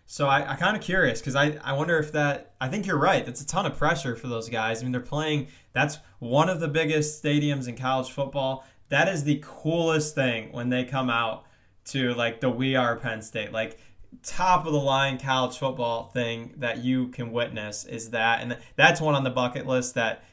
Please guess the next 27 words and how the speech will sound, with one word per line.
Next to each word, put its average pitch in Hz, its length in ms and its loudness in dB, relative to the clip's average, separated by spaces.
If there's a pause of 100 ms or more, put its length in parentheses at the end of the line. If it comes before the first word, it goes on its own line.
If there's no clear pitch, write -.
is 117 180 -4
number 135 560 2
one 123 300 0
for 127 180 -6
me, 117 220 -4
is 117 160 -8
getting 113 280 -4
to 120 140 -6
a 113 60 -4
Penn 113 240 -4
State - 420 -8 (200)
whiteout 110 500 0
game. 120 340 -2 (280)
And 113 520 -4 (200)
maybe, 120 440 -2 (240)
maybe 131 360 0
when 123 140 -2
they 117 80 -4
get 117 140 -2
Ohio 110 320 0
State 110 320 -6
in 113 80 -12
the 110 80 -12
next 107 260 -10
few 110 120 -12
years, 104 300 -10
I'll 101 300 -10